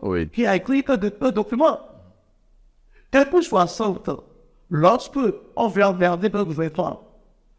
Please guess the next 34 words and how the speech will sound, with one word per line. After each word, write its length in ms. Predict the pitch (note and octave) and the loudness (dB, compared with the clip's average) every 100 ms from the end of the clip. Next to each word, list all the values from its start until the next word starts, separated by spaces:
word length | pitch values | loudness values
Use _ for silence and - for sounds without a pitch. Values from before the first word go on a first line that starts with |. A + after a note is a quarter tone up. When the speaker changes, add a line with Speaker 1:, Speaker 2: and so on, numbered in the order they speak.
| _ | _
Speaker 2:
c'est 160 | - F3+ | 0 2
les 80 | F3 | 4
syndicalistes 420 | F#3+ F#3+ G3 G#3 | 2 0 0 0
qu'il 20 | |
faut 80 | G#3 | 0
aller 120 | F3 | -2
chercher. 400 | F3 C3 A#2+ - - _ | -2 -8 -12 -18 -20 _
Speaker 1:
Qui 160 | - D3+ | -2 0
vient 160 | A#2+ E3+ | 2 2
Speaker 2:
Et 80 | |
Speaker 1:
pour 100 | F3+ | 2
Speaker 2:
donc, 120 | A3+ - | 0 -2
c'est, 200 | G#3+ - - - | -4 -4 -12 -6
ouais, 140 | F#3+ | -2
les 80 | F3+ | -2
politiciens 420 | F3+ F#3+ F#3+ F3+ | -2 -2 -2 -4
viennent 180 | A#3+ B3+ | -2 0
entendre. 280 | B3+ B3+ A#3 | 0 0 0
Speaker 1:
Et 40 | A3 | 0
vous-même, 280 | D3 D3+ | 0 0
vous 100 | C#3 | 2
les 80 | C#3+ | 0
suivez ? 320 | C3 B2 F2+ - _ _ _ _ | 0 -4 -4 -10 _ _ _ _
Speaker 2:
Ah 100 | - | -6
ben, 80 | - - - | -4 -8 -4
ils 140 | D#4 | -2
les 100 | B3 | -2
suivent, 240 | - C#4+ | -2 -2
moi, 160 | A3 A#3+ | 0 0
je 60 | G#3+ | 0
ne 80 | G3+ | 0
les 80 | |
suis 160 | F3+ G#3 | -2 -2
pas. 220 | F#3+ - | -2 -2